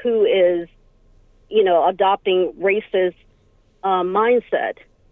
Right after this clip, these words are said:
you have to realize that the rest of the w-,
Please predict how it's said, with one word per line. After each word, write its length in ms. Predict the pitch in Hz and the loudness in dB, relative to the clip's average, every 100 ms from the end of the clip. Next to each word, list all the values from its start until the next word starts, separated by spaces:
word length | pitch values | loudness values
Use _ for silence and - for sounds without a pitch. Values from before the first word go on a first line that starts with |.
| _ _ - | _ _ -6
you 120 | 311 | -4
have 120 | 349 | 0
to 80 | 262 | 0
realize 680 | 208 247 240 190 160 160 147 _ _ _ _ _ _ _ _ | 2 2 2 2 0 -2 -4 _ _ _ _ _ _ _ _
that 360 | 180 196 185 160 - _ _ _ _ - | -4 0 0 -2 -6 _ _ _ _ -4
the 80 | 208 | 0
rest 240 | 226 403 - | 2 0 -2
of 140 | 370 247 | -4 -2
the 60 | |
w-, 140 | 240 | -2